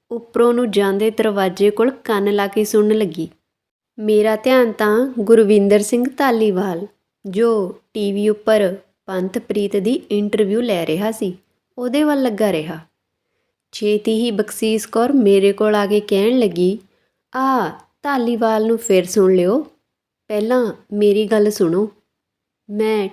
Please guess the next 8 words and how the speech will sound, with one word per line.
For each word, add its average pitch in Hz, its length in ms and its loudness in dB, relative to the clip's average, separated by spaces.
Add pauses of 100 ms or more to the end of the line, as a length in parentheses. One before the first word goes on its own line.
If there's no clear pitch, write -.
ਟੀ 214 180 0
ਵੀ 208 140 -2
ਦੀ 233 140 0
ਆਵਾਜ਼ 185 380 0
ਹੌਲੀ 190 420 -2
ਕਰਦੇ 208 360 0
ਕਿਹਾ, 170 420 -8 (180)
"ਬੋਲ।" 214 400 -4